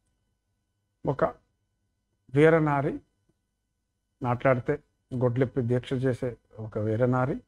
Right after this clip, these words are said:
ఆవిడతో గతంలో పవర్ స్టార్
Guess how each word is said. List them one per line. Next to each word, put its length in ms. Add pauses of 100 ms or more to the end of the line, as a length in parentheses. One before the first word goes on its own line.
(1120)
ఆవిడతో 340 (100)
గతంలో 460 (1300)
పవర్ 260
స్టార్ 220